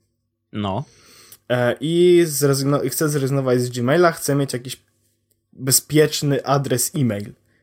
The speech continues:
Speaker 2: Bezpieczny, czyli taki, który tylko będzie jakby jego. Na zasadzie dane, które tam są, nie będą, e, nie będą w-,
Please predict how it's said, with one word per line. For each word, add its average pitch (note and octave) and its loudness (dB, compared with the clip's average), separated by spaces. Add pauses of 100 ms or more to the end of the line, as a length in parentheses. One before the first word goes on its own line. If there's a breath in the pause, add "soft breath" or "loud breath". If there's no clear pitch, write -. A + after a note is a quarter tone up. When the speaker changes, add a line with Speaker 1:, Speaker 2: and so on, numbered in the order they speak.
(320)
Speaker 2:
Bezpieczny, D#3 0
czyli C#3 -2
taki, D3 0
który C#3 -4
tylko C3+ 0
będzie B2+ 2
jakby B2 -2
jego. B2+ 0 (240)
Na C3 -2
zasadzie C3 2 (300 loud breath)
dane, C#3+ 4
które B2 -2
tam B2+ 0
są, C3+ 0
nie B2+ 2
będą, B2+ 2
e, A#2+ 2 (180)
nie C3 -2
będą B2+ 2
w-, B2 -18